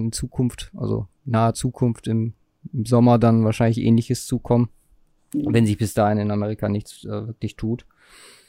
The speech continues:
Speaker 1: Äh, aber ja, sind sehr, sehr lustige Zeiten. Mm, ansonsten,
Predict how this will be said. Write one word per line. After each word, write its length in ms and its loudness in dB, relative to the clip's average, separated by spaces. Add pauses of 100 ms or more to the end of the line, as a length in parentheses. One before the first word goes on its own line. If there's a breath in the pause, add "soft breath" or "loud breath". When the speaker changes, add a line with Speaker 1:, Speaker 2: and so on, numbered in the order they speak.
(180 soft breath)
Speaker 1:
Äh, 60 -6
aber 280 2
ja, 180 6
sind 220 0
sehr, 240 2
sehr 200 2
lustige 400 -2
Zeiten. 480 0 (520 soft breath)
Mm, 340 4 (1300)
ansonsten, 920 4